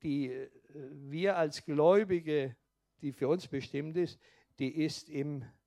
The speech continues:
Himmel. Und jetzt kommt,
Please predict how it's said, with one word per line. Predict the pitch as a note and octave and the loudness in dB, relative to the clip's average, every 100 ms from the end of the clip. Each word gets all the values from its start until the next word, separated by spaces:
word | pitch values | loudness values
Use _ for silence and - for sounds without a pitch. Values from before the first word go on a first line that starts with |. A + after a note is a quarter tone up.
| _ | _
Himmel. | D#3 D#3 E3 B2+ G2 _ _ _ _ _ - | -4 0 2 2 -2 _ _ _ _ _ -16
Und | C3+ D3 D#3 - _ _ _ _ _ _ _ _ _ _ _ _ _ _ _ _ _ _ _ _ | -10 -10 -12 -20 _ _ _ _ _ _ _ _ _ _ _ _ _ _ _ _ _ _ _ _
jetzt | B2+ D#3 - - - - _ _ | -12 -12 -14 -20 -20 -20 _ _
kommt, | C#3 E3 | -18 -18